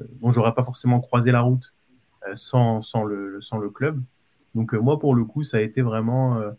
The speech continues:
bah, c'est beaucoup de travail, forcément, et c'est, c'est pas fini. C'est que le début. Mais, euh, mais déjà, on, je, j'en retire déjà, euh, des, des bons bénéfices et, euh, et, et même, euh,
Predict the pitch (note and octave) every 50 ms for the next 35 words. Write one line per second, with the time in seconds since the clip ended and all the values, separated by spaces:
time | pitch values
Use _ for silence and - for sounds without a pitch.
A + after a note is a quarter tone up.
0 | _ _ _ _ _ _ - - - - G#2+ A2 A2 - - B2 - - G#2+ G#2+
1 | B2 D3 D#3+ D3 - - F#2+ - - G#2 A2+ B2+ C#3+ D3+ C3+ A2+ G#2 G2+ G2+ G2
2 | F#2+ F#2+ G2+ - - - B2+ - B2 - G2+ G2+ - - A2 B2+ D#3 - - _
3 | _ _ _ _ _ _ _ _ B2 - B2+ A#2+ - A2+ G#2+ G#2 G#2 G2+ A2+ C3
4 | E3 G#3+ G#3+ - - A#2 A2+ A#2 B2+ C#3 D3 C#3+ C3+ A#2+ A2+ A2 G#2+ G#2 - -
5 | _ _ _ _ _ _ A#2+ G#2+ A#2 B2 C3 C3+ B2+ A#2 A#2 A2+ A2+ B2 B2+ C#3
6 | C3+ B2+ A#2+ A#2 A2+ A2 G#2 G#2+ G#2+ G#2+ G#2 G#2 G#2 G#2+ G#2+ G#2+ G#2+ A2+ A2+ A2
7 | A2+ A2+ - - A#2+ A2+ A2+ A2 G#2 G#2+ A#2 A#2+ A#2+ A2 G#2+ G#2 G#2 - _ _
8 | _ _ _ _ _ B2 A2+ G#2+ G#2 - - A2 - G#2+ C3 C#3 C3 C3 B2 A#2+
9 | A2+ A2 - - C3+ D3+ D3+ - - - - - A2+ A2 A2 G#2+ G#2 G2+ G2 F#2+
10 | - - _ _ _ _ _ _ A#2+ G#2+ G2+ G2+ G2+ G2 G2 G2 G2+ - - G#2
11 | G#2+ G#2+ A#2 B2+ C3+ A#2+ A2 G#2 G2+ G2